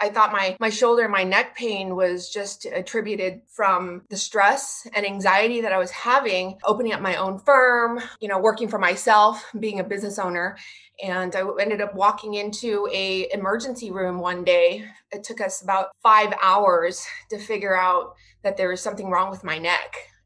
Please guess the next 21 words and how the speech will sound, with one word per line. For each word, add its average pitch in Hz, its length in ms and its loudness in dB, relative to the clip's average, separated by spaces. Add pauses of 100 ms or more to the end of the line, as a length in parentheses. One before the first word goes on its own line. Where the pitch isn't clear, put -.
And, 175 420 -8
um, 175 240 -6
there 180 80 -6
was 180 120 -8
a 190 40 -10
bulge, 185 480 -4
and, 190 380 -12
and 180 320 -4
two 226 100 -6
weeks 208 220 -6
later, 214 280 -2
I 190 40 0
was 185 100 -4
diagnosed 196 460 -6
with 202 120 -14
cancer. 233 760 -2
And 185 320 -8
that 214 180 2
was, 240 260 -2
I 226 120 0
would, 254 220 -2